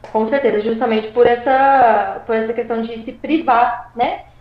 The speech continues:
Ah, e outra coisa também que, que eu sempre coloco isso pra, pras pessoas que estão em tratamento comigo,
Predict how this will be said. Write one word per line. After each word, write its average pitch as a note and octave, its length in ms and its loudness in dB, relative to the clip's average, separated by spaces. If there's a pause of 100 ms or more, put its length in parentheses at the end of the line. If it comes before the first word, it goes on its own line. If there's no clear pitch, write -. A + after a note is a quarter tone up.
(140)
Ah, D4+ 260 0
e G#4+ 300 6
outra F4+ 320 2
coisa D#4 240 2
também C#4 300 0
que, C#4+ 260 -8
que D4 100 -6
eu C#4 200 -2
sempre D4 340 -2
coloco C4+ 300 0
isso C4 180 -12
pra, A3+ 260 0
pras G#3+ 280 -4
pessoas A3 280 -8
que - 80 -20
estão - 180 -16
em G#3 40 -16
tratamento G3+ 460 -10
comigo, G#3+ 420 -2